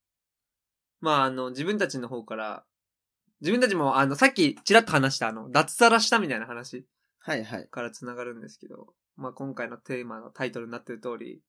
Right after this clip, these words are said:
Speaker 1: あの、自分たち、あの、芸人になります。
Speaker 2: そうです。まあ、芸人になるというよりも、芸人になるための学校に行く。
Speaker 1: そうね。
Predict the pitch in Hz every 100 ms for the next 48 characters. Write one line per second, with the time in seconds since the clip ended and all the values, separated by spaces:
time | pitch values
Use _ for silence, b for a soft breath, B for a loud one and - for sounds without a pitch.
0 | _ _ _ _ _ - 120 117 123 160
1 | _ - 135 143 110 107 - - _ _
2 | _ _ _ - 175 214 208 190 160 151
3 | - - _ _ _ - - 180 110 -
4 | - _ _ _ _ _ _ _ _ _
5 | _ _ 143 135 208 247 254 247 240 233
6 | 240 220 - 151 147 123 110 143 185 196
7 | 202 190 202 220 208 165 175 196 196 180
8 | - 185 185 180 160 156 147 - - 139
9 | 107 123